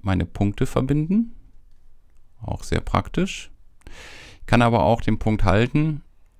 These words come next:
und dann ziehen und sehe dann, wie die Linie werden wird. Auch eine sehr schöne Sache. Und gehe ich zurück auf mein Malwerkzeug,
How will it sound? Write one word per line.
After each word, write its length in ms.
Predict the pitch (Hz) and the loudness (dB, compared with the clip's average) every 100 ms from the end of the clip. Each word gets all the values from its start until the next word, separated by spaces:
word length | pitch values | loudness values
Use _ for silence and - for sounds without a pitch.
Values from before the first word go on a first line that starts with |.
| - _ - - | -20 _ -20 -4
und 220 | 104 101 | -2 2
dann 200 | 104 98 | 2 2
ziehen 580 | - 139 113 110 170 170 - - - - _ - _ - _ - - - - | 0 2 4 4 0 -2 -16 -20 -20 -20 _ -20 _ -20 _ -20 -20 -18 -6
und 120 | 98 | -2
sehe 160 | 101 98 | 2 4
dann, 360 | 98 87 - - - | 4 2 -6 -8 -4
wie 80 | |
die 160 | 101 95 | 0 2
Linie 560 | 95 104 104 98 95 101 - _ _ - - - - | 2 2 2 2 0 -4 -14 _ _ -20 -20 -14 0
werden 380 | 85 85 101 117 | 2 4 2 0
wird. 360 | 147 156 - - - - _ - - - | 0 -2 -8 -12 -18 -20 _ -20 -16 -4
Auch 220 | 95 - | -4 -2
eine 260 | 95 98 | -2 -2
sehr 160 | 101 - | 0 -2
schöne 380 | - 107 113 113 | -2 -4 -2 -2
Sache. 340 | 117 123 139 - - - - - - - - - - - - - - - - - - - - - - - - - - - - - - - - - - - - - - - - - - - - - - - - - - | -2 0 -2 -6 -18 -20 -20 -20 -20 -20 -20 -20 -20 -20 -20 -20 -20 -20 -20 -20 -18 -18 -18 -20 -20 -18 -16 -14 -14 -16 -20 -20 -20 -20 -20 -20 -20 -20 -20 -20 -20 -20 -18 -16 -16 -16 -16 -16 -16 -16 -18 -16 -6
Und 100 | - | 0
gehe 140 | 98 | 2
ich 100 | 90 | 4
zurück 380 | - 90 101 - | 2 4 2 2
auf 140 | - | -2
mein 120 | 87 87 | 2 4
Malwerkzeug, 840 | 90 101 98 98 - 87 87 - | 4 4 2 -2 -2 0 0 -4